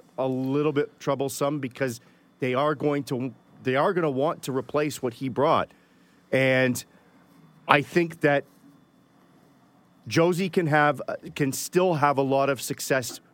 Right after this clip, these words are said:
even without a, a suitable replacement at this time. But if you, if you add a player of, of some quality to the attack, it's gonna unlock Josie even more. And I also feel if they don't get something done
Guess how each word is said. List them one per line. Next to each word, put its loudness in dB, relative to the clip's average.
even 0
without 2
a, 2
a -2
suitable -2
replacement -2
at -6
this -4
time. -2
But 2
if -2
you, -2
if -4
you 0
add 4
a 2
player 0
of, -2
of 0
some -2
quality 0
to -6
the -2
attack, 0
it's -6
gonna 0
unlock 0
Josie -4
even -4
more. -4
And 0
I 4
also 2
feel -2
if -4
they 0
don't 2
get -2
something -2
done 0